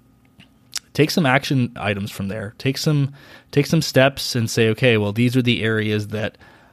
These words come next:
that I need to improve on. These are the things that I need to do to improve. This is what needs to happen as a result so that this doesn't happen again."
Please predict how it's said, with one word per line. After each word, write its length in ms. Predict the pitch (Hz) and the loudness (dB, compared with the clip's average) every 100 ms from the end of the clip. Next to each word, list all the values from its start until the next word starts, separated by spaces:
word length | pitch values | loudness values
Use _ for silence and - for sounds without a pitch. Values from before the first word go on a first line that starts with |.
| _ _ _ _ | _ _ _ _
that 540 | 107 104 104 98 - - | -2 2 4 2 -2 -8
I 120 | 104 | -4
need 220 | 107 101 98 | -2 -2 -4
to 320 | - 98 98 | -6 -4 -4
improve 320 | 101 151 143 | 2 4 4
on. 200 | 92 107 | 0 0
These 180 | 113 113 | 2 2
are 60 | |
the 80 | 113 | 2
things 260 | - 113 107 | 2 0 2
that 80 | 107 | 2
I 80 | |
need 180 | 107 107 | 2 0
to 80 | 98 | -2
do 220 | 101 104 | -2 -2
to 120 | 101 | -2
improve. 560 | 107 131 147 139 131 113 | 0 4 6 6 4 0
This 160 | 107 113 | -4 -4
is 100 | 104 | -4
what 260 | 107 - | -6 -8
needs 240 | 107 110 - | -4 -4 -4
to 80 | 95 | -2
happen 300 | 110 107 98 | -2 0 -4
as 140 | 101 | -6
a 40 | |
result 460 | 95 101 113 123 - | -8 -4 2 2 0
so 100 | - | -10
that 80 | 104 | -12
this 140 | 101 | -8
doesn't 200 | 98 98 | -8 -8
happen 260 | 101 101 107 | -8 -10 -12
again." 480 | 107 127 131 131 | -2 2 4 2